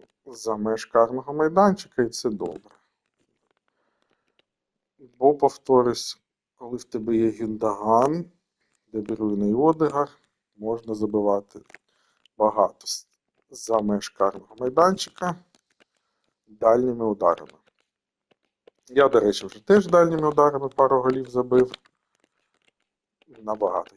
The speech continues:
гіршими картками. Так, і це буде удар, да? І гол. Два один, Юндаган.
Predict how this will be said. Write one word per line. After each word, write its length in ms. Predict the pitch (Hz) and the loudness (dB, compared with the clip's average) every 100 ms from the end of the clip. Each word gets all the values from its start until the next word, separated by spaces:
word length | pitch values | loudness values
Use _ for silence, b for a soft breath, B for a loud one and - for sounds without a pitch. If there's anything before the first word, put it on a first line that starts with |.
| - | -10
гіршими 420 | 202 - 180 175 | -8 -8 -10 -8
картками. 680 | - 165 - _ 147 151 143 - _ _ _ _ _ _ _ _ _ _ _ _ _ - | 0 0 0 _ -10 -8 -10 -18 _ _ _ _ _ _ _ _ _ _ _ _ _ -10
Так, 180 | 87 - | -10 -10
і 40 | - | -12
це 160 | - | -8
буде 220 | 127 120 113 | -6 -6 -8
удар, 340 | 92 76 90 | -4 -4 -4
да? 200 | 110 160 - _ _ _ _ | -4 -4 -6 _ _ _ _
І 120 | 120 - | _ -14
гол. 180 | 87 - _ _ _ _ _ _ _ | -14 -14 _ _ _ _ _ _ _
Два 240 | 127 175 220 | 2 6 6
один, 400 | 214 208 208 175 | 6 8 8 6
Юндаган. 760 | 160 160 160 143 139 131 156 | 4 4 4 4 6 4 2